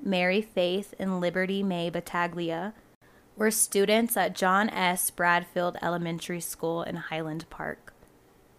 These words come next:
In January nineteen ninety-nine, Pearl separated from Battaglia after verbal abuse, and he was not permitted to live with her.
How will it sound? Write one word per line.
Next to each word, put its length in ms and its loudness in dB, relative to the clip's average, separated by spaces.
In 160 2
January 560 6
nineteen 480 2
ninety-nine, 720 0
Pearl 320 2
separated 680 0
from 220 -4
Battaglia 720 -2
after 340 -2
verbal 440 0
abuse, 640 -6
and 160 0
he 160 6
was 160 2
not 260 2
permitted 500 0
to 120 -4
live 240 -2
with 140 -6
her. 280 -8